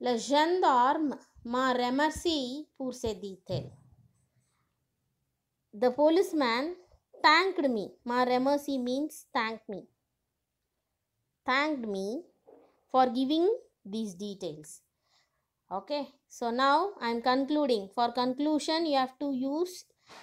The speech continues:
finalement, il est nécessaire de faire. It is necessary to pay attention. Attention means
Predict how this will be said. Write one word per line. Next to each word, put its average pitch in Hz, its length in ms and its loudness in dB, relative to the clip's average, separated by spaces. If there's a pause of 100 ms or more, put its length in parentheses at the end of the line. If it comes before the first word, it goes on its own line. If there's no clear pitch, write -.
finalement, 277 880 4
il 247 180 0
est 233 120 2
nécessaire 233 1040 2
de 208 180 -2
faire. 220 400 2 (480)
It 247 140 -2
is 247 160 2
necessary 302 720 2 (680)
to 269 140 0 (140)
pay 285 520 6 (580)
attention. 254 600 0 (240)
Attention 285 600 2
means 320 240 0